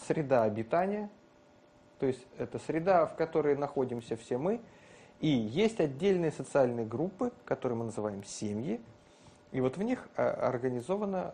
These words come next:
воспитательная среда. Воспитательная среда. Разумеется, воспитательное воздействие, то, то есть что хочется отдельно отметить,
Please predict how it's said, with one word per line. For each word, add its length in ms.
воспитательная 840
среда. 400
Воспитательная 760
среда. 260
Разумеется, 640
воспитательное 640
воздействие, 680
то, 500
то 60
есть 100
что 120
хочется 480
отдельно 400
отметить, 400